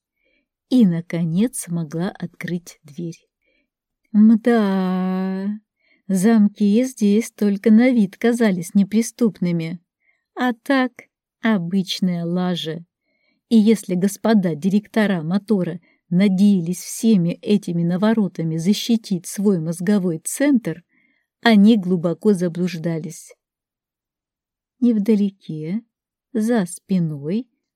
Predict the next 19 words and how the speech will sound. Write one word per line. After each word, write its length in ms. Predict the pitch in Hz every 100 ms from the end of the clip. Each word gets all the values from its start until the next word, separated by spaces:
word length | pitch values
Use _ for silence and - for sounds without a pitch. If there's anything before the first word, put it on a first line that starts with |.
| _
послышалось 920 | - 202 - 185 170 - 220 226 277
какое-то 680 | - 226 214 - 170 175 226
шевеление, 960 | 220 - 226 262 226 185 185 190 202 214 _ _ _ _ _ _ _ _ _ -
и 100 | 226
я 280 | 208 233
едва 440 | 262 202 175 180 220
не 160 | 196
выронила 540 | 180 202 214 196 185 180
из 320 | - 202 170
рук 300 | 196 226 226 _ _ _ -
тяжелую 640 | - 208 214 208 185 180
связку 500 | 170 190 185 180 -
отмычек. 800 | 202 196 180 165 - 175 - - _ _ _ _ _ _ _ _ _ _ _ -
К 60 |
счастью, 760 | - - 220 262 - - 170 165 _ _ _
в 100 | 180
этот 300 | 208 202 175
самый 380 | - 202 170 170
момент 580 | 170 175 175 226 277